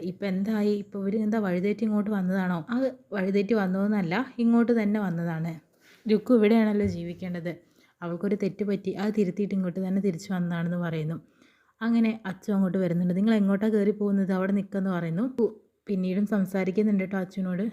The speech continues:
"അച്ചു, ഞാൻ ചെയ്തത് തെറ്റായിപ്പോയി, എന്നോട് ക്ഷമിക്ക്." "നിന്നോട് ക്ഷമിക്കാനോ?" കാരണം ഞങ്ങൾ നിന്നെ ഇന്ന് വിളിച്ചില്ലേ, നിങ്ങളെന്നെ അപമാനിച്ച് തിരിച്ചയച്ചും ചെയ്തില്ലേ, എൻ്റെ ചേച്ചി ഒരുപാട് അപമാനിച്ചില്ലേ നീ, പിന്നെ എന്തിനാ ഇങ്ങോട്ട് കയറി കയറി വന്നത്?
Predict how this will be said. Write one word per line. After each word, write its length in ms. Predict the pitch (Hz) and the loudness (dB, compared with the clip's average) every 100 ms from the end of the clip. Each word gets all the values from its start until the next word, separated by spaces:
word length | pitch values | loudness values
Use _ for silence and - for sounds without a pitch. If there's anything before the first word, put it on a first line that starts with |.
| - | -8
"അച്ചു, 220 | - 190 196 | -18 -8 -2
ഞാൻ 240 | 196 185 190 | 0 0 -2
ചെയ്തത് 340 | 196 180 190 185 | -2 -2 -2 -4
തെറ്റായിപ്പോയി, 680 | 175 - 185 180 175 160 - _ _ _ _ | -4 -4 -4 -4 -4 -4 -6 _ _ _ _
എന്നോട് 280 | 180 175 175 | -4 -2 -2
ക്ഷമിക്ക്." 500 | - 190 185 180 180 - 202 | -2 0 0 0 -4 -2 0
"നിന്നോട് 320 | 190 208 240 | 2 4 2
ക്ഷമിക്കാനോ?" 720 | 240 208 190 190 214 190 165 - _ _ _ | 2 -2 -4 -2 -2 -2 -4 -10 _ _ _
കാരണം 360 | - 190 180 196 - - 208 | -6 -4 -2 -2 -6 -8 -2
ഞങ്ങൾ 340 | 196 190 196 214 220 | 2 2 2 2 2
നിന്നെ 260 | 208 196 208 214 | 0 2 2 2
ഇന്ന് 220 | 196 208 | 4 4
വിളിച്ചില്ലേ, 520 | 220 196 - 208 170 156 - - | 4 2 0 -2 -2 -6 -12 -20
നിങ്ങളെന്നെ 500 | - 196 202 208 208 185 - - | -10 -6 -2 -2 -4 -6 -10 -8
അപമാനിച്ച് 560 | 175 185 190 196 208 220 | -4 0 2 2 2 0
തിരിച്ചയച്ചും 720 | 208 190 190 214 196 226 220 | 0 -2 -2 -2 0 2 4
ചെയ്തില്ലേ, 380 | 214 196 185 165 - _ _ _ - | 4 2 0 -4 -10 _ _ _ -6
എൻ്റെ 160 | 208 208 | -2 2
ചേച്ചി 320 | 208 202 220 | 2 2 0
ഒരുപാട് 320 | 196 196 202 | 0 0 0
അപമാനിച്ചില്ലേ 640 | 208 190 220 226 226 190 | 0 0 0 0 0 -2
നീ, 140 | 170 165 - _ _ _ - | -2 -6 -10 _ _ _ -6
പിന്നെ 120 | 208 | -2
എന്തിനാ 220 | 202 214 | 0 2
ഇങ്ങോട്ട് 320 | 233 196 196 220 | 2 2 0 0
കയറി 220 | 220 214 | 2 0
കയറി 240 | 220 214 | 0 2
വന്നത്? 340 | 208 196 185 | 2 2 0